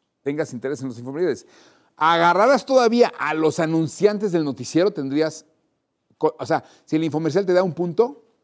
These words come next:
el late night te puede dar tres. Y puedes vender el comercial, del, de,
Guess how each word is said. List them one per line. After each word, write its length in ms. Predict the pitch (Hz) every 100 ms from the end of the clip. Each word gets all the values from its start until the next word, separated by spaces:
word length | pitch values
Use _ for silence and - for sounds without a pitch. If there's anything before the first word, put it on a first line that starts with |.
| _
el 100 | 139
late 120 | 156 165
night 120 | 156
te 80 | 139
puede 160 | 160
dar 120 | 147
tres. 500 | 151 196 190 - - _ _ _ _ _ _ _ _ _ _
Y 100 | 123
puedes 240 | 165 160
vender 240 | 143 139 165
el 100 | 151
comercial, 460 | 131 123 127 143
del, 200 | 127 113 -
de, 200 | 113